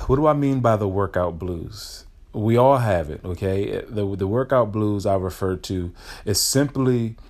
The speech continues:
those days, those moments, those times when you just do not feel like working out. You don't feel like doing anything remotely close to fitness, because believe it or not, we all have those days.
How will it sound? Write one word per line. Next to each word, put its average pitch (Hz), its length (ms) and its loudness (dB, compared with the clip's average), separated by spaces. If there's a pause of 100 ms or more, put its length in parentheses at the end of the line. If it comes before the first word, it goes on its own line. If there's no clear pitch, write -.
(120)
those 113 420 0
days, 101 540 0
those 95 300 -2
moments, 110 480 -2
those 104 260 -4
times 95 640 -2 (240)
when 104 160 -2
you 98 100 -2
just 104 340 -2
do 110 100 0
not 104 220 0
feel 104 220 -2
like 92 300 -2
working 90 400 -6
out. 85 240 -4
You 98 100 -8
don't 98 200 -8
feel 107 240 -2
like 98 380 -2
doing 95 500 -4 (640)
anything 123 500 2
remotely 107 480 0
close 101 600 -2
to - 160 -6
fitness, 80 580 -6
because 95 480 -4
believe 104 300 0
it 117 40 -2
or 107 40 -2
not, 104 200 -2
we 98 140 -2
all 101 200 4
have 95 260 -2
those 90 260 -2
days. 85 420 -4